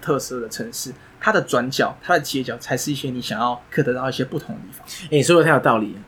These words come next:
Speaker 2: Sorry，因为我刚刚，我刚刚想要没有特色的时候，我，我脑中第一个画面说，欸，那去干嘛？
Speaker 1: 对。
Speaker 2: 可是这是一个刻板印象，因为这是一个旅行者很爱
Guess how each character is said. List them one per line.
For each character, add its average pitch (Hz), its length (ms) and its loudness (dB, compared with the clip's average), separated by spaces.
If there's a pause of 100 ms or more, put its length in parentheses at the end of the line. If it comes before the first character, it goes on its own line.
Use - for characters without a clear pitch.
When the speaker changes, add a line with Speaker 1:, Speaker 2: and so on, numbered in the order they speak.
Speaker 2:
Sorry， 120 320 4
因 104 60 0
为 180 120 10
我 175 60 10
刚 165 160 8
刚， 180 220 2
我 123 120 2
刚 165 120 8
刚 196 60 6
想 131 140 4
要 135 60 6
没 151 80 4
有 131 60 6
特 139 160 4
色 139 140 4
的 127 60 6
时 123 100 2
候， 110 220 2
我， 117 140 -2 (120)
我 139 140 2
脑 131 140 6
中 170 120 6
第 202 160 4
一 180 40 6
个 156 60 8
画 156 140 8
面 143 160 4
说， 127 180 4
欸， 175 200 4
那 180 160 0
去 160 160 0
干 131 140 4
嘛？ 98 100 -8 (300)
Speaker 1:
对。 - 280 2
Speaker 2:
可 175 160 8
是 - 180 -2
这 202 160 6
是 190 140 8
一 156 60 6
个 139 100 6
刻 165 140 6
板 127 160 6
印 120 120 2
象， 107 200 0
因 170 120 6
为 233 120 8
这 233 100 6
是 226 140 4
一 196 40 6
个 143 260 6
旅 151 120 8
行 160 180 6
者 190 160 8
很 123 160 0
爱 147 260 4